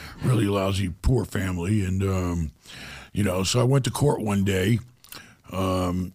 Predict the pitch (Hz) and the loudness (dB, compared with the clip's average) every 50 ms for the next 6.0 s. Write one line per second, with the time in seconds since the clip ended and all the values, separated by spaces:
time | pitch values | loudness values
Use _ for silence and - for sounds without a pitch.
0 | _ - 104 113 120 113 101 92 123 117 123 104 107 107 101 98 - - 110 98 | _ -4 0 2 2 4 4 2 2 2 2 2 0 0 0 -2 -4 -4 -2 0
1 | 98 101 98 92 90 90 90 85 90 82 80 80 82 76 76 82 92 98 104 101 | 0 0 0 0 -2 -4 -4 -4 -4 -6 -4 -4 -4 -4 -4 -4 -2 -2 0 -2
2 | 95 87 90 90 95 92 92 92 90 92 90 78 - 90 87 85 82 76 - 110 | -2 -2 -2 -2 -2 -2 -2 0 0 0 -2 -2 -2 -4 -4 -4 -4 -2 0 2
3 | 110 101 85 90 90 80 - - 90 87 82 82 85 90 95 101 87 95 92 85 | 2 2 2 0 -2 -2 -4 -4 -2 -2 0 0 0 0 0 0 0 -2 -2 -2
4 | 82 80 76 80 82 82 80 80 - - 90 87 87 - - - - - - - | -2 -4 -4 -4 -4 -4 -4 -6 -6 -4 -4 -2 -2 -4 -4 -6 -10 -16 -16 -14
5 | - - - - - - - - - 101 107 110 113 113 113 110 107 104 101 110 | -12 -12 -10 -10 -10 -12 -12 -12 -6 -2 0 0 2 2 2 2 2 2 2 0